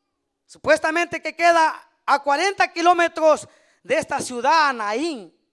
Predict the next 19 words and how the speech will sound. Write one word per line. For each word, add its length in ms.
Venía 500
un 360
grupo 680
de 140
personas 880
y 80
nuestro 260
Señor 280
iba 260
con 180
otra 320
multitud 680
y 100
sus 180
discípulos 800
entrando 720
en 120
la 160
puerta 580